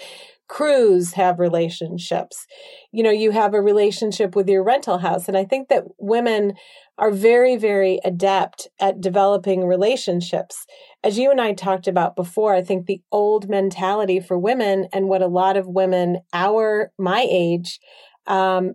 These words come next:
have experienced is a really, really tough, tough road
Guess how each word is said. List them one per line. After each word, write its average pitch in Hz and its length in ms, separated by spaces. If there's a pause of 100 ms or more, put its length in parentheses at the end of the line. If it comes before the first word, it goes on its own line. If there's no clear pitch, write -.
have 202 220
experienced 190 720
is 185 160
a 175 60
really, 196 400
really 185 340
tough, 180 560 (540)
tough 269 480
road 180 540